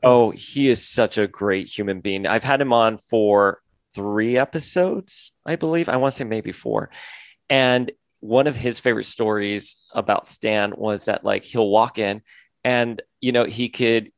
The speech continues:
either be J. Jonah Jameson or he could be Peter Parker. And, and when he was Peter Parker, he would jump on the tables and just be so excited and just be in your face and so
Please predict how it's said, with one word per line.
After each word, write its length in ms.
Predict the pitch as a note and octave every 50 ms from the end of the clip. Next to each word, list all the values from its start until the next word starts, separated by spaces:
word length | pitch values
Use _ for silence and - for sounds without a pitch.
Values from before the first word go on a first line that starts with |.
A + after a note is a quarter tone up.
| _ _ -
either 520 | B2 B2 C3 C3 A#2+ C#3 C3+ C3 B2+ B2
be 320 | A2+ - A#2+ A#2+ A#2 A#2 A2
J. 240 | - - A2 A2+ A#2
Jonah 560 | - - A#2+ A#2 A#2+ A#2+ A#2 A2+ A2 G#2 - G#2
Jameson 600 | - - A2+ A2 B2 C3 - - D3 D#3 D#3+ - - - - - _
or 320 | - C3+ C3 C3 C3+ C3
he 220 | B2 A#2+ C3 B2+ A#2+
could 260 | - C3 C3 B2 -
be 200 | B2+ A#2+ A#2 A#2
Peter 360 | - - - - B2 A#2 A#2
Parker. 480 | - - C#3 B2 A2 - B2 - - - - - C#4+ B3+ - -
And, 320 | D#3+ D#3 D3 C#3 C#3+ - - _
and 240 | - C#3+ C#3+ C#3+ C3+ -
when 260 | - B2+ B2 C#3+ C3+
he 80 | C3+ C#3+
was 160 | C#3 C3+ -
Peter 220 | - C#3+ C#3 C3+
Parker, 540 | B2+ - A#2+ G#2+ A2+ - D#3 D#3+ F3 F#3 F#3 - - - - _
he 160 | - D#3 E3
would 220 | D3+ C#3+ A#2+ G2
jump 320 | - - D3 E3+ F#3 F3+ F3
on 160 | E3 D#3+ D3+
the 60 | C#3+
tables 580 | C3+ - - C#3+ C3+ C3+ A#2+ B2+ B2+ A#2+ A2+ B2
and 100 | A#2 G#2+
just 160 | A#2+ - -
be 140 | A#2 A2+ G#2+
so 460 | - - - - C4+ A3+ G3 F#3+ F#3
excited 720 | F3 - - - - E3 C#3 C3 C3 C3 C3+ B2+ B2+ B2
and 120 | - B2 A#2
just 220 | A#2+ A2+ - -
be 180 | B2+ C3 B2 -
in 160 | - D3 D#3 E3
your 80 | E3
face 260 | - - C3+ B2+ -
and 80 | C3 A#2+
so 240 | - - D3 C3+